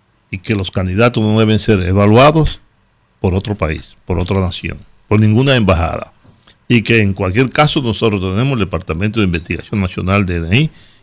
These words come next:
y tenemos el Ministerio Público al que hemos dicho que es independiente, que bien podría, eh, hacer esa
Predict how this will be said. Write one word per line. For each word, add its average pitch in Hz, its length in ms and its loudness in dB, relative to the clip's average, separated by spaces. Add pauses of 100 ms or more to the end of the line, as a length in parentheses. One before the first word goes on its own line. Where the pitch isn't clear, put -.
(120)
y 127 100 -2
tenemos 127 640 0 (260)
el 95 100 -2
Ministerio 92 480 0
Público 139 400 2
al 92 140 2
que 92 120 -2
hemos 107 320 2
dicho 107 280 0
que - 80 0
es 87 80 2
independiente, 98 800 2 (440)
que 101 80 0
bien 120 220 2
podría, 107 600 4 (540)
eh, 92 400 -8
hacer 110 340 4
esa 107 380 4